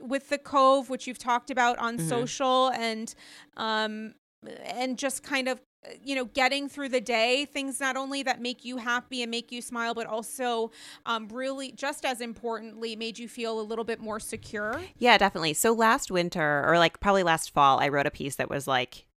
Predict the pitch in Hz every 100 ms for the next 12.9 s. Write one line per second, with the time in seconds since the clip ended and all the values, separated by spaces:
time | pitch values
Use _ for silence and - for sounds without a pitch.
0 | _ - 131 151 165 165 151 151 139 135
1 | 135 135 139 131 135 127 139 - 135 -
2 | - 151 151 160 - 151 147 151 139 143
3 | 131 131 120 143 170 196 165 156 151 143
4 | 127 - - 160 160 - 165 147 147 143
5 | 143 139 143 143 139 - - 139 135 -
6 | 143 139 107 160 160 165 156 151 147 147
7 | - 143 143 - 147 - - 131 - 233
8 | 151 - - - - _ - 147 - 185
9 | 170 165 160 156 170 160 147 147 - 147
10 | 131 135 135 - 143 143 139 139 - 147
11 | 135 127 131 - 151 127 143 147 147 135
12 | - 123 127 - 110 - 123 139 185